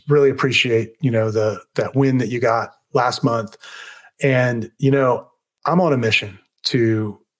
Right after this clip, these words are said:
help more people like you in the world. And I've, I've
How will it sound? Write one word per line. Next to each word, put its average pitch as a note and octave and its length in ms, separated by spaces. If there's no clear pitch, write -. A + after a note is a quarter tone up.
help A#2+ 380
more B2 320
people A#2 320
like A2+ 280
you A2 100
in G#2 60
the A#2 60
world. C3+ 360
And A#2 320
I've, A2 320
I've A2+ 220